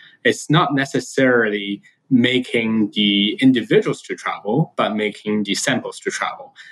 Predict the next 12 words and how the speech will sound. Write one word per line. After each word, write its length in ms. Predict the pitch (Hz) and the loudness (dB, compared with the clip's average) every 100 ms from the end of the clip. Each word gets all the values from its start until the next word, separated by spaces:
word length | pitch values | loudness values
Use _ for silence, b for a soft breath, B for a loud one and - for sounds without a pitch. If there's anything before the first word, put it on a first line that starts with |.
| B | B
And 160 | 113 113 | 2 2
that 160 | 117 | 0
significantly 540 | - 107 107 107 104 101 | -8 -4 -4 -2 0 0
reduces 320 | 95 101 - | 0 -2 -2
the 80 | 98 | -4
cost 520 | - 120 104 - - _ | 0 0 -2 -6 -14 _
for 160 | 110 | -2
the 60 | 101 | 0
overall 380 | 107 107 104 101 | 0 2 2 2
experience. 680 | 95 - - 107 - - - b b | -2 -4 -2 -2 -4 -14 -18 b b
So 400 | - 135 117 - _ _ - | -2 0 0 -6 _ _ 0
granted, 640 | 156 185 214 101 147 160 | 2 2 0 -4 -6 -6